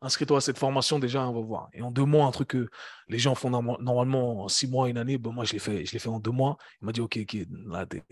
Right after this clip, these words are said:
t'es sérieux. » Donc, il a commencé à me prendre sous son aile. Et après, j'ai commencé à me former. J'ai fait une école de, euh, j'ai quitté, du coup, les bancs de, de l'université en, en, en business management.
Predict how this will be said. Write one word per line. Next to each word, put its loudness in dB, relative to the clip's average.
t'es -8
sérieux. » 2
Donc, -8
il 0
a -2
commencé 0
à 0
me -4
prendre 2
sous -2
son 0
aile. 6
Et -4
après, 4
j'ai 2
commencé 0
à 2
me -8
former. 2
J'ai -2
fait -4
une 0
école 0
de, -4
euh, 0
j'ai -2
quitté, 4
du -8
coup, -2
les 2
bancs 0
de, -2
de -6
l'université -2
en, -2
en, -4
en -6
business -2
management. 4